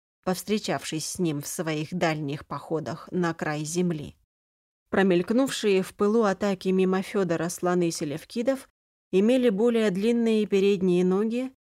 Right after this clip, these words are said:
и тонкое тело, а также уши не слишком большого размера, тогда как африканские слоны,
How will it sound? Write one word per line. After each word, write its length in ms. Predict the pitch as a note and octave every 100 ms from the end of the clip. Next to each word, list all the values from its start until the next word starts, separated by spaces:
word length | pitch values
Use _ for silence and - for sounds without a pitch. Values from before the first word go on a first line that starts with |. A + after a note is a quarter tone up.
| _
и 100 | A3
тонкое 500 | A3+ A#3 A3+ A3+ A3+
тело, 520 | A3 G#3 D#3+ C3 - _ _ _ _
а 120 | F#3
также 420 | F3+ A3 G#3+ G#3+ A#3
уши 380 | C4 A3 E3+
не 140 | E3 F3+
слишком 500 | F#3 F3 - E3+ F3
большого 500 | F3+ F#3 F3 D#3+ E3+
размера, 600 | G3+ G#3+ E3+ D3+ - F3 _ _ _ _ -
тогда 340 | F#3 F3 E3+
как 220 | E3+ E3+
африканские 800 | - F#3 F#3 E3+ F3+ A#3+ - G#3+
слоны, 460 | F#3+ E3 D#3 C#3